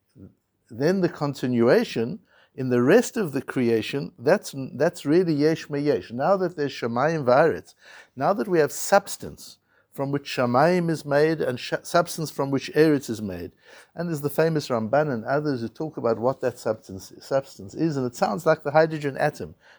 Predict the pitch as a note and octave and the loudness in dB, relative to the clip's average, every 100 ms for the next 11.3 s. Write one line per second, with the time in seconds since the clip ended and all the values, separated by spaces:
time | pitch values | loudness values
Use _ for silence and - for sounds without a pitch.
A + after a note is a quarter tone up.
0 | - A#2 B2 F3 F3 E3 C#3 D3 D3 D3 | -10 -6 2 4 6 4 2 2 2 -2
1 | C#3 A#2+ - _ - - - F3+ F3+ E3+ | -4 -10 -16 _ -20 -10 -4 -4 0 2
2 | D#3+ D#3 _ _ _ _ _ - A#2 A2+ | 2 0 _ _ _ _ _ -4 -2 0
3 | A2+ - - - D3 D3+ D3+ D3 - C3+ | -2 -10 -20 -4 2 2 2 0 4 4
4 | B2 A2 - - _ _ _ _ _ A#2+ | 4 0 -8 -14 _ _ _ _ _ -4
5 | A#2 A2+ A2+ - _ - A#2+ B2 A2+ B2 | 0 0 0 -4 _ -10 -8 -8 -10 -6
6 | B2 E3+ E3+ - D#3+ D#3 - E3 D3+ C#3+ | 2 4 4 2 4 4 0 0 0 0
7 | G#2 G#2 G#2 B2 D3+ D#3+ D3+ D3+ - C#3 | -4 -6 -4 -2 2 2 2 -6 -12 -14
8 | D3 D3 D3 C#3+ D3 C3 C3+ C3+ C3+ C3+ | -14 -10 -8 -6 -6 -4 -4 -2 -2 0
9 | A#2+ A#2+ C3 C3 B2+ A#2 C3 C3 C3+ B2+ | -2 -2 0 0 0 0 2 4 6 4
10 | - C#3+ - D3+ D3 C3+ A#2+ A#2+ A#2+ G#2 | 4 -2 0 6 6 6 2 0 0 -2
11 | G2 C#3 C3+ | -4 -6 -6